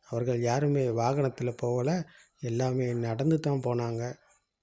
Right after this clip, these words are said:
சாமானியமான வாழ்க்கையை வாழ்ந்தாங்க, பிச்சை எடுத்து தான் சாப்பிட்டாங்க. காலையில எழுந்தவுடன்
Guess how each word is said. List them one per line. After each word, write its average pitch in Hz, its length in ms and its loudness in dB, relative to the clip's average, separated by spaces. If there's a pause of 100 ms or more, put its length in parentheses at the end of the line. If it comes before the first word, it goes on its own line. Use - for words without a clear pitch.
(160)
சாமானியமான 151 1000 4
வாழ்க்கையை 127 520 -2
வாழ்ந்தாங்க, 117 540 -4 (560)
பிச்சை 139 400 6
எடுத்து 143 340 6
தான் 123 260 -2
சாப்பிட்டாங்க. 120 680 -4 (1300)
காலையில 151 480 6 (1500)
எழுந்தவுடன் 143 680 4